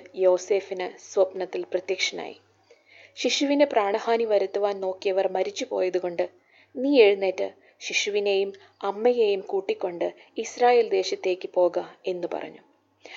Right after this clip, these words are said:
അവൻ എഴുന്നേറ്റ് ശിശുവിനെയും അമ്മയെയും കൂട്ടിക്കൊണ്ട്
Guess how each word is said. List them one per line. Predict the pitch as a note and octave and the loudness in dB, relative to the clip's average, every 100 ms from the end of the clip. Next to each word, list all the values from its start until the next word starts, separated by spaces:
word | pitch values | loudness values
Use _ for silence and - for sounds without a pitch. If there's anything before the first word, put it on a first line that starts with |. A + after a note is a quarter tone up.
| - | -2
അവൻ | F3+ F#3 F#3 | 4 4 4
എഴുന്നേറ്റ് | F#3 F#3 G3+ G3+ C4 - - | 2 0 -2 -2 -4 -6 -16
ശിശുവിനെയും | - - - A#3+ F#3+ F3+ F3 F3+ _ G3 | -8 -4 0 0 0 -4 -6 -10 _ -4
അമ്മയെയും | G3 A3 A#3 G3 F3+ | -2 2 2 2 -4
കൂട്ടിക്കൊണ്ട് | F3 F3+ F3+ F3+ E3+ E3 | -6 -6 -4 -4 -6 -6